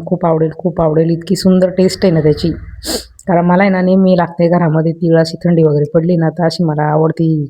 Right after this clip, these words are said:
चिक्की. हम्म, शेंगदाण्याची, त्याची. आपण बघणार आहे आता नवीन नवीन रेसिपी. थंडी पडली आपली, अशी गुळापासून जे बनवलेले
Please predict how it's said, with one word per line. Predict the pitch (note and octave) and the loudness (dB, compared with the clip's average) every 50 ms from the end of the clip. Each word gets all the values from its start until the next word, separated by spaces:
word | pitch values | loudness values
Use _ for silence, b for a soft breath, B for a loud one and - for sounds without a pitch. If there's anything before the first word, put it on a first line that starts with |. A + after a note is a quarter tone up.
| - | -10
चिक्की. | - D3 - - D#3+ D#3 D3 D3 C#3+ - _ _ _ _ _ _ _ _ _ _ _ _ _ _ _ _ _ _ - | -14 -18 -10 -6 -6 -6 -6 -6 -10 -14 _ _ _ _ _ _ _ _ _ _ _ _ _ _ _ _ _ _ -10
हम्म, | - F3 E3+ E3 E3 D#3+ D#3+ D#3+ | -4 -2 -2 0 0 0 0 -2
शेंगदाण्याची, | D#3+ F3+ F3 E3 E3 D#3+ D#3 D#3 D3+ D3+ - E3 D#3+ | -2 -2 -2 0 0 0 0 -2 -2 -4 -4 -4 -2
त्याची. | D#3 E3 D#3 D#3 - E3+ D#3+ D#3 D#3 D#3+ D#3 D#3 E3 | 0 0 -2 0 -2 -4 -4 -4 -4 -4 -6 -8 -10
आपण | E3 E3+ E3 E3 D#3+ | -6 -4 -2 -2 0
बघणार | E3+ E3+ F3 F3+ F3 E3+ | 0 0 0 0 0 0
आहे | E3 | 0
आता | D#3 D#3+ E3 D#3+ D#3 E3 F3+ - - _ _ | -2 -2 -2 -2 -4 -4 -4 -8 -14 _ _
नवीन | F#3+ F#3+ E3+ E3+ E3+ E3 | -4 -2 0 0 0 0
नवीन | E3 E3 E3 D#3+ E3 | 0 0 0 0 0
रेसिपी. | F3+ F3 - F#3 F3+ - D#3+ E3+ F3+ - _ _ _ _ _ _ _ _ _ _ _ _ _ _ _ _ _ - - | -2 -2 -2 -4 -4 -4 -6 -8 -8 -12 _ _ _ _ _ _ _ _ _ _ _ _ _ _ _ _ _ -6 -2
थंडी | E3+ E3+ D#3+ D#3 | -2 0 0 0
पडली | E3 E3 E3 D#3+ E3 F3+ E3+ | 0 0 0 0 0 0 0
आपली, | D#3+ D3+ D3+ - D#3+ D#3 | 0 -2 0 0 0 0
अशी | D#3 D3+ - F3 | 0 0 -2 -2
गुळापासून | D#3 E3 E3 D#3+ D#3+ D#3 D#3 F3 E3 - E3+ D#3+ | 0 0 2 2 2 2 0 -2 -4 -2 -2 -2
जे | D3+ D#3 | 0 0
बनवलेले | D3+ D#3 D#3 D#3 D3+ D3+ D#3 D3+ | 0 0 0 -2 -2 -2 -2 -4